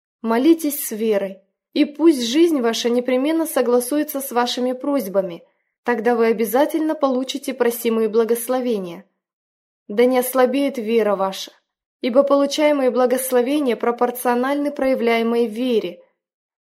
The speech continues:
"По вере вашей да будет вам".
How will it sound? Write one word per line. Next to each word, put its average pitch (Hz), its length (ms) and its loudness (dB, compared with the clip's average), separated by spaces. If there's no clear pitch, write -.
"По 214 160 -2
вере 269 480 0
вашей 262 540 -2
да 226 220 0
будет 233 420 -2
вам". 196 480 -2